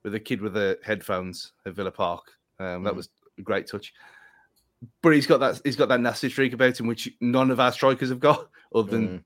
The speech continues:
Speaker 1: Diego Costa, who's, we don't know where he is. <laughs> Um, if we can get Ings for, like, what, twelve, fourteen million, something like that, with eighteen months left on his contract,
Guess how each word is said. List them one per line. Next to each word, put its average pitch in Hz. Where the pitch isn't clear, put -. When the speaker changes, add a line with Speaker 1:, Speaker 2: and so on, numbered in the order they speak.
Speaker 1:
Diego 107
Costa, 135
who's, 117
we 117
don't 127
know 120
where 117
he 127
is. -
<laughs> -
Um, 127
if 190
we 220
can 202
get 170
Ings 151
for, 135
like, 76
what, -
twelve, 143
fourteen 156
million, 156
something 160
like 156
that, 165
with 127
eighteen 135
months 139
left 147
on 143
his 135
contract, 151